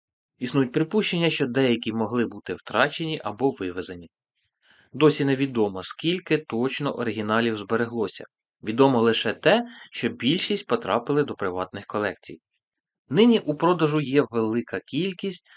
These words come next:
сучасних китайських реплік, які можна придбати на популярних інтернет-майданчиках.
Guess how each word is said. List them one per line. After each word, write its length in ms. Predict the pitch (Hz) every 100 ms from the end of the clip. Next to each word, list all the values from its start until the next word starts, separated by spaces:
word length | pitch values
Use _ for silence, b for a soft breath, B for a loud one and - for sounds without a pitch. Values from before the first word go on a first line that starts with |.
| b
сучасних 720 | - 196 - 104 120 - 139
китайських 680 | - 101 - 104 - - -
реплік, 460 | 107 147 151 180 175 b b b
які 240 | 170 269
можна 300 | 220 156 123
придбати 680 | 113 - 95 92 120 196 160
на 120 | 120
популярних 760 | - 87 - 87 98 107 95 - _ _ _
інтернет-майданчиках. 1400 | 95 90 90 92 87 87 90 90 90 87 - - -